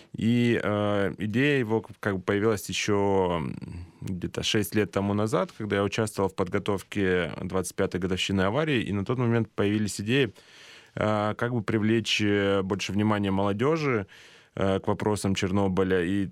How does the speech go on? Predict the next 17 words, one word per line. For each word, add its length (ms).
за 220
счет 280
использования 680
современных 520
технологий, 920
сенсорные 540
экраны, 720
проекционные 800
системы. 680
И 220
вот 180
некий 280
такой 280
виртуальный 560
тур 240
по 260
Чернобылю. 640